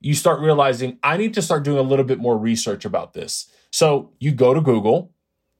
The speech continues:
and you start doing your own research. And that's where S E O comes into play. It's one of the most trusted mediums where people feel like they have taken control and they can gather whatever information they want to gather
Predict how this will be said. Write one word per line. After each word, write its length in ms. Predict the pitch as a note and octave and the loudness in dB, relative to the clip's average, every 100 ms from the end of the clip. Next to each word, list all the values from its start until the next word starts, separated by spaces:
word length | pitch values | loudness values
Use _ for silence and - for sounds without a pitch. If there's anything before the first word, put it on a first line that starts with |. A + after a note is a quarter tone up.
| _ | _
and 160 | C3+ C#3 | -2 0
you 120 | C3+ | -2
start 340 | - B2+ B2 | 0 2 2
doing 220 | B2 A#2+ A2 | 0 0 0
your 160 | A2 | 0
own 140 | A2+ A2 | 0 -2
research. 400 | B2 - G2+ - | -4 -4 -6 -6
And 240 | C3+ C3 | -4 -2
that's 480 | B2 C3+ D#3 D#3+ - - _ | 0 2 0 -2 -10 -20 _
where 460 | A2+ B2+ B2+ B2 A#2+ | 0 4 4 2 0
S 260 | B2+ A#2+ A#2+ | -2 0 0
E 40 | |
O 80 | A#2 | -2
comes 280 | A#2 G#2+ G#2 | 0 -4 -2
into 160 | G2+ | -4
play. 360 | F#2 - F2+ - | -6 -6 -6 -4
It's 300 | B2 B2+ - - _ _ _ _ | -4 -4 -6 -16 _ _ _ _
one 240 | A2+ C#3 F3+ | 0 2 2
of 160 | E3 | 0
the 140 | C3+ D3 | 0 2
most 420 | C#3 B2+ - - | 4 2 0 -10
trusted 720 | - - C#3+ D3 - D3+ B2 | -12 0 2 2 -2 -2 -2
mediums 680 | A#2 C#3 B2+ G2+ G2 G2 - _ | 0 0 0 -2 -4 -6 -12 _
where 200 | A#2+ A#2+ | -2 -2
people 460 | - D#3 D#3 D#3 | -2 -4 0 0
feel 280 | - C3+ C3+ | -2 2 4
like 360 | A#2+ G#2+ G#2 - _ _ _ _ | 6 4 2 -4 _ _ _ _
they 240 | A#2 C#3 | 2 4
have 240 | D3 D3+ C#3 | 6 2 0
taken 360 | - B2 C3 | -2 -2 -4
control 760 | C3 C3+ - F#3 E3+ A2+ A2 A2 _ _ _ _ _ _ - - _ | -6 -6 -4 2 4 4 2 -4 _ _ _ _ _ _ -14 -14 _
and 200 | A#2 A#2 | -2 2
they 160 | A#2+ B2 | 2 2
can 200 | C#3 B2 | -2 2
gather 320 | A#2 A#2 A#2 | 2 2 2
whatever 400 | A2 A2 G#2+ A2 | 2 4 4 0
information 560 | G#2 A2 G#2 - G#2 | -2 -4 -4 -4 -6
they 160 | G2 A2 | -2 0
want 280 | G#2 G2 - | 0 -2 -4
to 80 | F#2+ | -4
gather 460 | F#2+ F2+ F2+ F2 | -4 -2 -4 -8